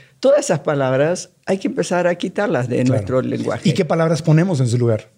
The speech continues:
Speaker 1: Podría.
Speaker 2: Podría.
Speaker 1: Sí. Elijo.
Speaker 2: Elijo.
Speaker 1: Decido.
Speaker 2: Decido. Ujú, muy bien.
Speaker 1: Creo de crear. Creo
Speaker 2: Creo.
Speaker 1: vida, creo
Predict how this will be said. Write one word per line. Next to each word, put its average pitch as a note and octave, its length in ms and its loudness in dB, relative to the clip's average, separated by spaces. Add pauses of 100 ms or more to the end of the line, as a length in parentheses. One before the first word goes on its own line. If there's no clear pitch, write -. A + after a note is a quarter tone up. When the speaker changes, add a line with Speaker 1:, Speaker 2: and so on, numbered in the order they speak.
(100)
Speaker 1:
Podría. D3 580 0 (640)
Speaker 2:
Podría. A#2+ 600 0
Speaker 1:
Sí. D#3+ 340 -4 (440)
Elijo. C#3 600 0 (320)
Speaker 2:
Elijo. A2+ 580 -2 (460)
Speaker 1:
Decido. D3+ 720 0 (320)
Speaker 2:
Decido. G#2 520 -8 (180)
Ujú, A2 100 -6
muy C#3+ 160 -4
bien. G#2 180 -8
Speaker 1:
Creo F3 360 2
de C#3+ 200 0
crear. C3+ 580 -2 (340)
Creo B2+ 260 0
Speaker 2:
Creo. C3 180 2
Speaker 1:
vida, D#3 300 0
creo B2+ 440 0